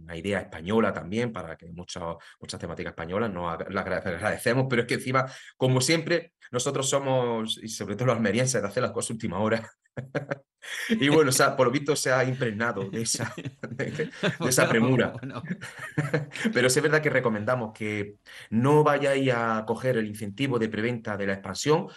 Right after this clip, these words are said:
Speaker 1: ni tampoco lo conectéis a Pokémon Go durante una semana hasta que se arregle ese bug
Speaker 2: Mm.
Speaker 1: que elimina la partida por completo. Recomendamos, repito, el incentivo de preventa de la expansión que no se coja ahora mismo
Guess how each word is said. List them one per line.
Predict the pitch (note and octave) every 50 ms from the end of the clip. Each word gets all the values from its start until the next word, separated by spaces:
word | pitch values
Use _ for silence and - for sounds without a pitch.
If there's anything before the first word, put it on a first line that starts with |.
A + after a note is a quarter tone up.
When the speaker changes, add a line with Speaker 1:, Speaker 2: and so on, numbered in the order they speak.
| - - -
Speaker 1:
ni | A2+ A#2+
tampoco | A2+ A2 - - C3 C3 D3 D3
lo | C#3 B2+
conectéis | B2+ A#2 A2 A2 - B2 A#2+ A#2+
a | A2 G#2+ -
Pokémon | - G2+ G2 - - C#3+ C#3+ C#3 C#3 B2+ A#2+ A2+ A2
Go | B2+ C#3 D3+ D#3 - A#2
durante | A#2 C3 A#2+ A#2 A2 A2 A2 A2 A2
una | A2+ A#2+ B2+ B2
semana | - - A2 G#2 A2 A#2+ B2
hasta | - B2+ B2
que | B2 A2+
se | - G#2
arregle | F#2+ G2+ G#2+ A2+ A#2
ese | A2+ A2+ - A2
bug | - G#2+ C3+
Speaker 2:
Mm. | - G#2+ G2 F2 D#2
Speaker 1:
que | - E3 F3+ F#3 - - - _
elimina | - C3+ C3 B2 A2+ G#2+ A2 A2+ A2 G#2+
la | G2+ G2
partida | G2+ G2+ - - G#2+ G2 F#2 F2+
por | - F2+
completo. | - - D#2 - E2 E2 - D#2+ - - - - - -
Recomendamos, | - A#2+ B2+ B2+ - C#3 C3 B2+ B2+ C3+ D3 C3 A2+ G#2 G2
repito, | A#2+ B2 - D3+ C#3+ - G2 F#2 - - - - -
el | B2 C3+
incentivo | C#3 C#3 C#3 C3+ C3 C3 E3 D3+ D3
de | C3 B2 -
preventa | - A#2 A#2+ C3 C#3+ C3 - - G#2+ G2 - - _ _ _ _
de | - G#2 A#2 A2+
la | A2+
expansión | A2 A2 G#2+ G#2 G2+ - - D3 D3 D#3 A2 - - - _ _ _ _ _ _
que | - B2+ C3+
no | E3 F3+
se | E3+ - D#3 C3+ C3+
coja | - A#2+ A2+ - -
ahora | A#2 A2 G#2+ G2 F#2+ F#2
mismo | F#2+ A2+ C3 D3 D#3+ F#3+ G#3 G#3+ -